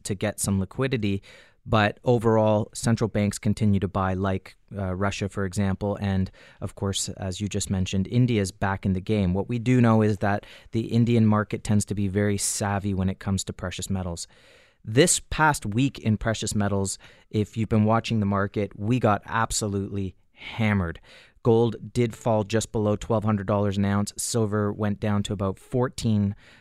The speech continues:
uh, the low fourteen dollar range. And what, what has to be understood at, at principle here is that this is paper pricing, that what's pushing the prices down is paper inventory, or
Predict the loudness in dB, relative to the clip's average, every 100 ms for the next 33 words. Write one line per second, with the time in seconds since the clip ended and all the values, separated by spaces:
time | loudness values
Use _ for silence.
0 | -8 -4 -2 -2 -2 0 -2 -2 -4 -2
1 | 0 2 2 2 0 0 0 0 -2 -6
2 | -20 _ -20 -20 -8 2 4 6 4 2
3 | -6 _ _ -4 -4 _ -2 -2 -2 2
4 | 4 4 2 2 2 0 0 0 0 -2
5 | -4 0 0 0 -2 -6 -6 _ -8 -8
6 | -8 _ _ _ _ -20 _ -4 0 2
7 | 0 0 -2 -2 -4 -2 -4 -6 -4 -4
8 | -4 -6 -6 -2 -2 0 0 0 -4 _
9 | _ _ _ -6 -4 -4 -8 -10 -12 _
10 | -8 -8 -12 _ -6 -4 -4 -4 -4 0
11 | 0 0 -2 -10 _ _ -10 -4 0 2
12 | 0 -2 0 0 2 0 -4 -6 -4 -4
13 | -4 -4 -2 -2 0 -2 0 -2 0 -2
14 | -2 -6 -8 -6 -4 -4